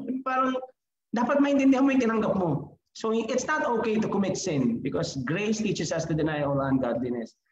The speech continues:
And then yung, how do you reconcile this with the Bible's call for repentance? Yun nga, yung repentance, one time kay God yun, yung ginagawa na lang natin repentance is change direction, balik ka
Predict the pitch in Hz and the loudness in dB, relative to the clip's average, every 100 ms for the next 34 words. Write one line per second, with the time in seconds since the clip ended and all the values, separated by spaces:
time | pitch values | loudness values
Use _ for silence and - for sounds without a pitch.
0 | _ _ - 180 196 202 202 202 196 190 | _ _ -6 -2 0 0 0 2 2 0
1 | 180 185 185 185 180 180 180 180 175 180 | 0 0 2 0 0 0 -2 -2 0 0
2 | 165 170 160 156 170 165 170 165 160 160 | 0 -2 -2 -2 0 -2 -2 -2 -4 -2
3 | 160 165 165 196 185 165 160 220 185 131 | -2 -2 -2 -4 -4 -4 -2 0 0 0
4 | 156 170 190 196 160 147 165 170 175 175 | -2 -2 -2 -2 -2 -4 -4 -4 -2 -2
5 | 170 160 180 180 165 160 151 147 156 151 | -2 -2 -2 -2 -2 0 0 0 -2 -2
6 | 160 160 160 160 160 160 156 160 208 202 | -2 -2 -4 -4 -4 -2 -2 -4 -6 -6
7 | 180 147 151 - 151 139 175 202 - 185 | -4 -2 -2 -2 -2 -2 -2 -2 -2 -2
8 | 170 151 175 180 196 180 | -2 -2 -2 -4 -4 -4